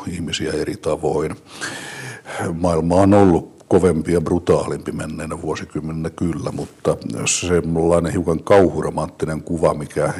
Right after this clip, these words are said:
joistain Kakolassa,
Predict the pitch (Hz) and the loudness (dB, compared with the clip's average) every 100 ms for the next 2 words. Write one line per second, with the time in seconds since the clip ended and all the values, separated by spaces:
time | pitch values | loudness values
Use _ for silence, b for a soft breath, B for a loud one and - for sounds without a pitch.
0 | 67 82 73 - - 73 76 - B B | -6 -6 -4 -6 -4 -4 -4 -8 B B
1 | B B B - 85 - 78 76 - - | B B B -4 -4 -2 -2 -2 -2 -4
2 | - - - | -4 -4 -4